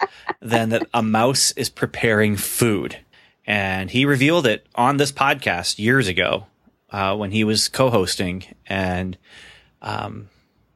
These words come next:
yeah, I, and it really surprised me. It, it, it took me off guard at first because he's such a huge, huge,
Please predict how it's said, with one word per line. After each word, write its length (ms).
yeah, 280
I, 140
and 220
it 80
really 200
surprised 460
me. 160
It, 260
it, 200
it 140
took 160
me 80
off 160
guard 300
at 80
first 280
because 220
he's 140
such 160
a 40
huge, 420
huge, 500